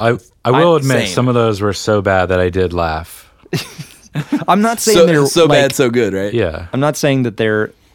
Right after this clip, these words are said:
Speaker 3: literary or script writing works of art.
Speaker 1: Right.
Speaker 3: I'm saying
Speaker 2: It's just a shame 'cause they take great people like, uh, what's her name from House of Cards,
Speaker 3: Who?
Speaker 2: who's super adorable.
Speaker 3: Claire?
Speaker 2: Yeah. And then she's now in Fantastic Four, and
Speaker 3: Is she?
Speaker 2: now she's ruined.
Speaker 3: Is she really?
Speaker 2: Yeah.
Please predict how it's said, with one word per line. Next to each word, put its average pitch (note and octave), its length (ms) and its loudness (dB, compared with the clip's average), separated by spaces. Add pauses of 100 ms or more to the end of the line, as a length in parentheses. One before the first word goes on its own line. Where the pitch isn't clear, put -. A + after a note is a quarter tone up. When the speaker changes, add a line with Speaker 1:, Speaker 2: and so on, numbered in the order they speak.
Speaker 3:
literary A#2 920 -2
or G#2 140 -6
script - 360 -4
writing G#2+ 380 -2
works A2 280 -6
of F#2 80 -10
art. F2+ 300 -4 (400)
Speaker 1:
Right. F#2 340 -6 (200)
Speaker 3:
I'm A#2+ 120 -2
saying C3 220 0
Speaker 2:
It's B2 80 0
just A#3 160 -2
a G#3 40 -2
shame G#3 260 -2
'cause D3 120 -4
they D3+ 100 0
take D#3 220 -4
great D3+ 280 -2
people C#3 280 -4
like, A#2 300 -2
uh, G#2+ 220 -2
what's A#2+ 240 -4
her C3+ 100 -4
name G#2 240 -4
from G2+ 280 -4
House A2+ 220 -4
of G2+ 80 -12
Cards, F#2+ 380 -4
Speaker 3:
Who? G2 180 -8 (380)
Speaker 2:
who's G2+ 520 -2
super B2 420 -2
adorable. F2+ 560 -8 (140)
Speaker 3:
Claire? A#2 360 -10 (180)
Speaker 2:
Yeah. F#2 340 -4 (180)
And G#2+ 120 -2
then G2+ 140 -2
she's C#3+ 320 -4
now C3 180 0
in A2 100 -4
Fantastic A2+ 500 -2
Four, F#2+ 500 -4
and G#2 100 -4
Speaker 3:
Is G2 40 -2
she? G2+ 80 -2
Speaker 2:
now F#2+ 400 -4
she's G2+ 180 -8
ruined. F#2 260 -10
Speaker 3:
Is C#3+ 100 -4
she B3+ 160 -4
really? F#3 260 -4
Speaker 2:
Yeah. E3+ 240 -6